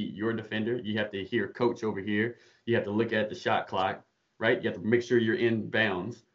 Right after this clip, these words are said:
So that's a broad focus you need that is very necessary. But in that moment when you're on the free throw line, you need to have that narrow focus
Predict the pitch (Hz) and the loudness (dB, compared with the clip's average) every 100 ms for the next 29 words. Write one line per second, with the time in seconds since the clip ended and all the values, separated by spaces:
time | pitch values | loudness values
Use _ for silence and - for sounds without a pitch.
0 | _ - 135 120 107 117 113 120 117 107 | _ 0 2 2 2 2 4 2 0 -2
1 | 107 107 117 135 110 101 104 - 107 101 | -4 0 0 0 -2 0 0 0 -4 -4
2 | 98 110 101 107 110 107 95 85 82 - | -2 -2 0 -2 -2 -8 -6 -4 -6 -12
3 | _ _ _ _ - - - - 120 117 | _ _ _ _ -20 -20 -20 -8 -2 0
4 | 135 143 127 123 143 113 107 104 117 131 | 2 4 4 4 2 0 0 2 4 2
5 | 127 107 120 113 - 123 123 127 139 147 | 0 2 2 0 0 0 2 2 0 -2
6 | 175 _ _ _ _ _ - 120 123 117 | -6 _ _ _ _ _ -8 -2 0 2
7 | 107 107 98 110 120 117 98 92 - | 2 0 0 2 4 2 -4 -6 -10